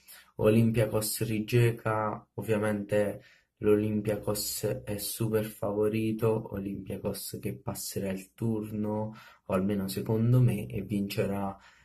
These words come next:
in casa la prima. Apoel Maribor,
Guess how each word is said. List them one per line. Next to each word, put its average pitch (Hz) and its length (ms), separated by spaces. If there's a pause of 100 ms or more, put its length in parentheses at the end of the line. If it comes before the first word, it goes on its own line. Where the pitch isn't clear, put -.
(160)
in 107 480
casa 104 760
la 98 160
prima. 95 440 (1080)
Apoel 123 720
Maribor, 131 1200